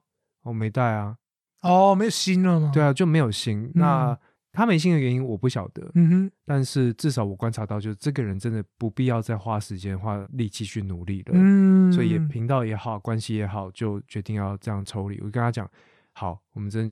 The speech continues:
Speaker 1: 就不要再合作了。”我简单来讲，我很明白讲，我要切心啊，
Speaker 2: 嗯哼。
Speaker 1: 因为我花了很多时间力气。
Speaker 2: 哎，但我发现你从前面到现在，
Speaker 1: 嘿。
Speaker 2: 就是因为你在处理这件事情上面，我觉得你变果断很多，哎。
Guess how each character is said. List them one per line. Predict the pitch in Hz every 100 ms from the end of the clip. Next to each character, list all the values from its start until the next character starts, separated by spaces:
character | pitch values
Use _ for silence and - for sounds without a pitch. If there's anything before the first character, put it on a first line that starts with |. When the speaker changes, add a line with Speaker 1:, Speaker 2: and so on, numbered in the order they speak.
| _
Speaker 1:
就 | 113
不 | 113
要 | 104
再 | 107
合 | 92
作 | 90 101
了。” | - 123 _ _ _ _ _ _ _
我 | 107 98 98 98 - _ _ _ _ -
简 | 131
单 | 135
来 | 170
讲， | 139
我 | 117
很 | 123
明 | 110
白 | 104
讲， | 104 92
我 |
要 | 98
切 | - 110
心 | 95 98 95
啊， | 104
Speaker 2:
嗯 | 170 165
哼。 | 180 196 190
Speaker 1:
因 | 165
为 |
我 | 151
花 | 117 123
了 |
很 | 107
多 | 98
时 | 101 101
间 | 95 98
力 | 98
气。 | - -
Speaker 2:
哎， | 220
但 | 285
我 | 269 165
发 | 165 185
现 | 196 208
你 | 151
从 | - 151
前 | -
面 | 170
到 | 190
现 | 180 185
在， | 170 170 156 -
Speaker 1:
嘿。 | 101 -
Speaker 2:
就 | -
是 | 269
因 | 233
为 | 247
你 | 226 160
在 | - 233
处 | -
理 | 185
这 | 160
件 | 180 180
事 | -
情 | 165
上 | 156 190
面， | 175
我 |
觉 | 156
得 | 185
你 | 180
变 | 214 180
果 | 156 147
断 | 175
很 | 147 143
多， | - 143
哎。 | 147